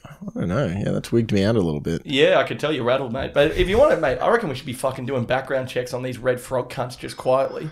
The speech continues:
Speaker 1: Yeah, yeah, I don't trust them at
Speaker 2: No,
Speaker 1: all.
Speaker 2: I don't trust
Speaker 1: <laughs>
Speaker 2: them at all. Bunch of, bunch of weird Christian fellas walking around at one A M,
Speaker 1: Yeah.
Speaker 2: escorting people home in the middle of the night.
Speaker 1: Mm,
Speaker 2: I
Speaker 1: yeah,
Speaker 2: bet-,
Speaker 1: the
Speaker 2: I reckon there's a few incident reports that have probably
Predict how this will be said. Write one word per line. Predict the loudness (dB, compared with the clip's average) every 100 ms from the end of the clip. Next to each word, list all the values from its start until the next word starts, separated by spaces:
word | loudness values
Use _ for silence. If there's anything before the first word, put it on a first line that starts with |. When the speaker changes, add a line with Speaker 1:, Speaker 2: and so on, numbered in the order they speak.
| -2
Speaker 1:
Yeah, | 4 6 8
yeah, | 8
I | 8
don't | 6
trust | 4 2 4
them | 2 2
at | 4
Speaker 2:
No, | 6
Speaker 1:
all. | 6
Speaker 2:
I |
don't | 6 4
trust | 4 6 8
Speaker 1:
<laughs> |
Speaker 2:
them | 8 6 4 4 2 0 0 0
at | 2 4 4
all. | 8 10 10 8 4 0 -2 -2 -2 -8 -12 -14 0
Bunch | 4 4 4
of, | 4 2 2 -4 -4 0
bunch | 0 2
of | 2
weird | 2 2 2 0
Christian | -2 -2 -4 0
fellas | 4 4 2
walking | 2 2 4
around | 4 4
at | 4
one | 4 6
A | 4 2
M, | 0 -4 -12 -20 -14 -14 _
Speaker 1:
Yeah. | 2
Speaker 2:
escorting | 2 4 6 6 4
people | 2 2
home | 4 2
in | 2
the | 0
middle | 0 0
of | 0
the | 0
night. | -2 -4 -6
Speaker 1:
Mm, | -2 2 4 4 2 0 -2 4
Speaker 2:
I |
Speaker 1:
yeah, | 6
Speaker 2:
bet-, | 8 6 2
Speaker 1:
the | 6
Speaker 2:
I |
reckon | 6 6
there's | 4 2
a |
few | 0 2 4
incident | 4 4 4
reports | 6 6 6
that | 4
have | 4
probably | 6 6 4